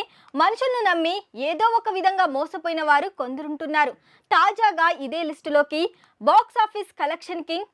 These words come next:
మంచు మోహన్ బాబు వచ్చి చేరారు. నిజానికి ఎంతో సెక్యూరిటీతో కనిపించే సినీ తారలకు తమ ఇంట్లో పని మనుషులు, ఇతర సిబ్బంది చేతివాటం తిప్పలు తప్పటం లేదు.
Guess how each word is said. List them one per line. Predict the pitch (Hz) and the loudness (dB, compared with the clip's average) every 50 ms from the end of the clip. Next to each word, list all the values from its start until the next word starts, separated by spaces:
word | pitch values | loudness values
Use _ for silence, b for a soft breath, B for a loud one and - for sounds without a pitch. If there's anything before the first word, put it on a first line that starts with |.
| _ - | _ -10
మంచు | 254 277 320 311 - 403 | -8 -8 -8 -8 -8 -8
మోహన్ | 339 302 285 285 277 311 302 277 285 | -6 -6 -6 -6 -6 -8 -4 0 2
బాబు | 277 277 254 | 2 2 2
వచ్చి | 285 277 277 269 - 285 - | 0 -2 -2 -4 -8 -14 -6
చేరారు. | 311 302 294 302 302 302 277 226 - b b b b b b | -2 0 2 2 2 2 2 -2 -6 b b b b b b
నిజానికి | 262 302 285 381 427 466 494 494 466 466 427 | -6 -4 0 2 4 4 2 2 -4 -4 -2
ఎంతో | 370 370 370 - 440 440 | -2 -4 -2 -2 -4 -4
సెక్యూరిటీతో | - - 403 330 302 - 381 392 415 381 415 359 415 381 | -4 -4 -6 -8 -8 -8 -8 -8 -6 -8 -4 0 0 0
కనిపించే | 381 381 359 370 330 359 339 330 - 370 311 269 | 2 0 -2 -4 -6 -8 -10 -8 -2 0 0 0
సినీ | 254 - - 277 277 320 349 | 0 -4 -8 -8 -8 -8 -6
తారలకు | 349 349 311 311 320 320 311 - 320 339 392 392 b b b b b b | -2 0 0 0 0 -2 -4 -4 -6 -6 -6 -8 b b b b b b
తమ | 370 381 392 427 | 2 2 2 0
ఇంట్లో | 440 440 440 453 440 - - | -4 -4 0 2 2 2 2
పని | 277 262 302 | 0 0 2
మనుషులు, | 359 359 359 359 - 392 330 339 403 480 - _ _ - | 2 2 0 0 -2 -2 -2 -2 -2 -2 -4 _ _ -12
ఇతర | 330 339 480 494 466 | -10 -6 -4 -4 -4
సిబ్బంది | - - 320 262 262 339 339 311 302 392 | -4 -6 -8 -2 0 0 0 0 -2 -4
చేతివాటం | 370 - 285 262 294 311 381 359 330 320 311 - 330 339 349 | -6 -4 -4 -2 -2 -2 -4 -4 -4 -4 -2 -2 -4 -4 -4
తిప్పలు | 339 - 311 - - 320 320 359 | -6 -10 -12 -8 -6 -6 -6 -6
తప్పటం | 349 - 339 339 349 359 359 349 349 359 | -6 -6 -8 -8 -6 -2 -2 -2 -2 -2
లేదు. | 349 339 339 285 247 | -2 -2 -2 -2 -4